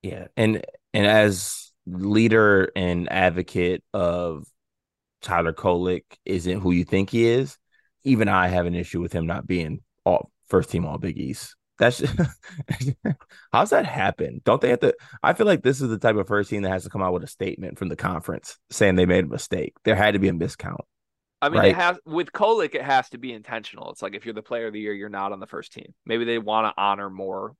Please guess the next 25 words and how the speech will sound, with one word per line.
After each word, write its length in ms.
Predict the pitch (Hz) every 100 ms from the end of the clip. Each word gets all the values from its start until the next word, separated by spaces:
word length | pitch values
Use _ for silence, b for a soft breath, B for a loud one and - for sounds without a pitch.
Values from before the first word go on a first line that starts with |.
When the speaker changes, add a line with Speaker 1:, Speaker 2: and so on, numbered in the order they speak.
| -
Speaker 2:
players 340 | 110 98 95
across 240 | - 92 -
the 120 | -
conference. 220 | - -
That 160 | - 92
fine. 220 | 85 - -
That's 180 | 117 110
fine. 260 | - - -
But 180 | 107 -
Clingan, 600 | - 220 254 139 113 110 _
Clingan 320 | - 175 190 151
does 140 | 123
not 160 | 123 104
make 140 | 110
sense 240 | 113 104 -
to 80 |
me. 100 | -
He 120 | 110 113
should 160 | 113
be 80 | 117
on 100 | 123
the 60 | 123
team, 180 | - - _ _
very 200 | - 123
clearly. 360 | - 180 -